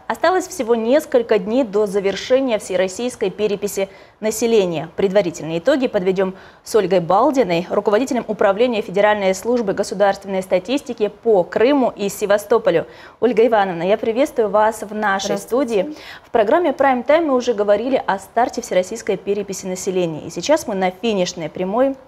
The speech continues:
Speaker 1: Какие есть предварительные итоги и как Крым выглядит на фоне других регионов России?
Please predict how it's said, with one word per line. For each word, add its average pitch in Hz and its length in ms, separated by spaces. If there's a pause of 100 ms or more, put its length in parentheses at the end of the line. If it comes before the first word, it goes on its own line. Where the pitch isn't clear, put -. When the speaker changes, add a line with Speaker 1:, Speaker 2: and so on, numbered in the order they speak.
(140)
Speaker 1:
Какие 208 320
есть 175 280
предварительные 180 720
итоги 262 460
и 214 160
как 196 420
Крым 247 340
выглядит 208 400
на 180 120
фоне 214 340 (300)
других 202 400
регионов 190 440
России? 175 520